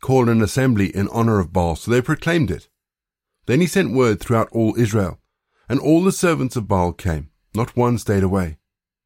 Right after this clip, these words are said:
They crowded into the temple of Baal until it was full from one end to the other. Jehu said to the keeper of the wardrobe,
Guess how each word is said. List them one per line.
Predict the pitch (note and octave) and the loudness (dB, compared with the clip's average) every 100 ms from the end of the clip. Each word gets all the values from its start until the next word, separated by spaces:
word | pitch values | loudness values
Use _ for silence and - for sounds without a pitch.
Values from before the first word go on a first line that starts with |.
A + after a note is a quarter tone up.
| _ _ _ _ _ _ | _ _ _ _ _ _
They | B2 | -2
crowded | - D3+ D3+ D3 A#2+ | 0 2 2 2 -2
into | B2+ - | -4 -2
the | A2+ | -6
temple | G2 C#3 A#2 A#2 | 0 0 0 -4
of | F#2 | 0
Baal | G2+ F#2 | 0 2
until | F#2 - G#2 | 0 -2 -2
it | |
was | G#2 F#2 | -4 -6
full | - C#3+ C3+ | 0 0 0
from | - G#2 | 0 0
one | A2+ B2+ | 2 2
end | B2 - | 0 -2
to | - | -6
the | A2+ G2+ | 0 0
other. | E2 D#2 - _ _ _ _ _ _ _ _ _ _ _ _ _ _ | 0 -6 -10 _ _ _ _ _ _ _ _ _ _ _ _ _ _
Jehu | F#2 G2+ F#2 F#2 | -4 0 0 0
said | G2+ F#2+ | -2 -4
to | F2 | -6
the | |
keeper | - G2+ F#2+ | -6 -4 -4
of | E2+ | -6
the | F2 | -2
wardrobe, | G2 G2 F#2 D2+ | 0 0 -2 -6